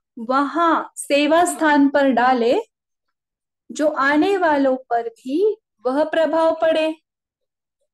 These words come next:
है ना? हम जहां पर रह रहे ना, वहां का vibration हमें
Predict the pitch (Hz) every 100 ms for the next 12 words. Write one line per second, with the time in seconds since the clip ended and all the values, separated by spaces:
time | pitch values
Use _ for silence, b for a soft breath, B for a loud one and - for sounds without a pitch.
0 | _ _ - 285 392 320 _ _ _ _
1 | _ _ _ _ _ _ _ _ _ _
2 | b b b - 269 277 285 269 285 285
3 | 320 320 320 302 277 269 359 311 262 269
4 | 269 294 294 254 226 240 254 - 269 254
5 | 247 277